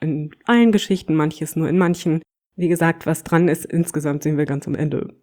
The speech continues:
Also bleibt bitte dran, ne? Nicht abschalten, das ist bei dieser Folge extrem wichtig für das komplette Bild.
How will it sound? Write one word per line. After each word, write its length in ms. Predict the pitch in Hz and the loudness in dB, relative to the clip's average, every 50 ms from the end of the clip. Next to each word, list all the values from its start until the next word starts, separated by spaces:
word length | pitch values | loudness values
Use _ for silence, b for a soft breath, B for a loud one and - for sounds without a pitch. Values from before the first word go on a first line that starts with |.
| _ _ | _ _
Also 200 | 156 151 160 165 | -2 0 0 0
bleibt 280 | 151 - 170 185 - - | 2 2 0 0 0 -2
bitte 180 | 214 - 208 | -2 0 2
dran, 280 | 202 208 180 151 139 147 | 2 2 2 2 0 2
ne? 100 | 151 165 | 2 2
Nicht 240 | 190 208 - - 175 | 2 0 -2 -4 -6
abschalten, 420 | - - - 160 151 151 - 165 | -6 -2 0 0 2 2 2 0
das 140 | 160 - - | -2 -2 -4
ist 140 | 170 - - | -6 -4 -4
bei 100 | 175 165 | -4 -2
dieser 240 | - 180 170 170 | 0 0 0 0
Folge 320 | 165 - 170 165 160 160 - | 0 0 0 2 2 0 -2
extrem 400 | - - - - 175 175 196 170 | -2 -6 -2 0 2 2 2 0
wichtig 420 | 143 - - - - - - - _ _ _ _ - | -2 -4 -6 -10 -12 -12 -16 -20 _ _ _ _ 0
für 100 | 165 156 | 2 2
das 160 | 156 156 - | 2 2 0
komplette 380 | - 175 156 - 165 - 185 | 0 0 0 0 0 -2 -2
Bild. 360 | 175 156 135 147 - - 143 | -2 -2 -2 -4 -4 -6 -10